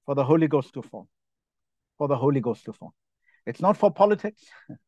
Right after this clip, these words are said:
It's not for anything else. Let's say it's for the Holy Ghost to fall. That Switzerland, amen.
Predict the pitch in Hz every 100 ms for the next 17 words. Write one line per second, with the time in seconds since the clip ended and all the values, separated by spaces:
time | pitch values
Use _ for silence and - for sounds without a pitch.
0 | _ _ _ _ - - 180 170 202 196
1 | 170 202 202 190 _ _ _ _ _ _
2 | _ _ 160 156 185 160 - 156 147 127
3 | 185 180 165 165 151 _ _ _ _ -
4 | 135 - 123 104 _ _ _ _ _ -
5 | 104 180 190 - - 247 190 170 113 175
6 | 208 120